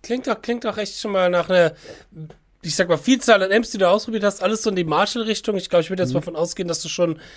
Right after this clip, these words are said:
Speaker 1: so der Marshall-Sound-Fan bist.
Speaker 2: Voll,
Speaker 1: Wahrscheinlich eher
Speaker 2: voll.
Speaker 1: so das
Speaker 2: Marshall Fender ist so meins, ja.
Speaker 1: Mhm. Ähm, ja, wobei doch Fender und Marshall dann doch auch eher unterschiedlicher sind,
Speaker 2: Mhm,
Speaker 1: Natur
Speaker 2: ja, das
Speaker 1: sind,
Speaker 2: andere ist,
Speaker 1: oder?
Speaker 2: also Fender ist ja so mehr so amerikanisch.
Speaker 1: Mhm.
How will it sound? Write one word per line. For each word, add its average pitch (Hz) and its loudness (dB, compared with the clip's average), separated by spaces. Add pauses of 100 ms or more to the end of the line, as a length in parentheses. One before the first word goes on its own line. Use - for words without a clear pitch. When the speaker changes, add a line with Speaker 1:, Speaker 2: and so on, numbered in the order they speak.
(180)
Speaker 1:
so - -10
der 156 2
Marshall-Sound-Fan 175 2
bist. 220 0
Speaker 2:
Voll, 151 6
Speaker 1:
Wahrscheinlich - 0
eher 185 2
Speaker 2:
voll. 120 6
Speaker 1:
so 180 0
das 165 -2
Speaker 2:
Marshall 160 4
Fender 151 0
ist 123 -6
so 113 -8
meins, 95 -8
ja. 95 -14 (680)
Speaker 1:
Mhm. 151 0 (1040)
Ähm, 175 6
ja, 165 6
wobei 196 6
doch 247 4
Fender 277 0
und 233 -2
Marshall 233 -2
dann 247 -2
doch 233 -6
auch 220 -8
eher 240 0
unterschiedlicher 139 -6
sind, 180 -4
Speaker 2:
Mhm, 220 -2
Speaker 1:
Natur 220 -4
Speaker 2:
ja, 175 4
das 175 2
Speaker 1:
sind, 131 -6
Speaker 2:
andere 175 -2
ist, 190 2
Speaker 1:
oder? 254 -6
Speaker 2:
also 139 -8
Fender 170 2
ist 147 -2
ja 156 -4
so 135 -6
mehr 143 0
so 143 -4
amerikanisch. 147 -4 (500)
Speaker 1:
Mhm. 175 -6